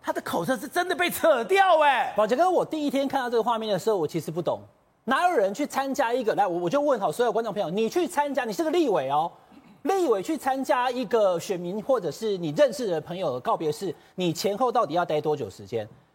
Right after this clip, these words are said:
Speaker 2: 有没有可能中间还换口罩？我第一，第一天看到我就觉得很怪的，因为你，你，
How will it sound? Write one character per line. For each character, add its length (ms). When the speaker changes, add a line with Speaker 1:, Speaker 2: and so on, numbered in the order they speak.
Speaker 2:
有 120
没 80
有 140
可 180
能 160
中 180
间 140
还 140
换 260
口 240
罩？ 320
我 140
第 180
一， 60
第 180
一 60
天 160
看 160
到 140
我 100
就 100
觉 140
得 80
很 180
怪 200
的， 60
因 60
为 80
你， 220
你， 180